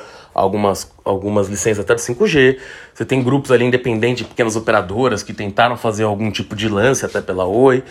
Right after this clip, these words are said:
Você tem o próprio Tanurê, né, que tá com a Copel Telecom, mas assim,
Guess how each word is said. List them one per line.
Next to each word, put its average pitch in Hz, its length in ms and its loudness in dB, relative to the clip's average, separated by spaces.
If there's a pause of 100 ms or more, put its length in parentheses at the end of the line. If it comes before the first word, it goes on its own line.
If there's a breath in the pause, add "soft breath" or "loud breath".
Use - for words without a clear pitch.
(520 loud breath)
Você 113 240 -4
tem 147 220 -2
o 139 40 2
próprio 139 300 0
Tanurê, 143 540 2
né, 107 180 -2
que - 100 -14
tá 101 180 2
com - 120 -4
a - 20 0
Copel 104 300 2
Telecom, 131 580 2
mas 110 160 0
assim, 123 340 -2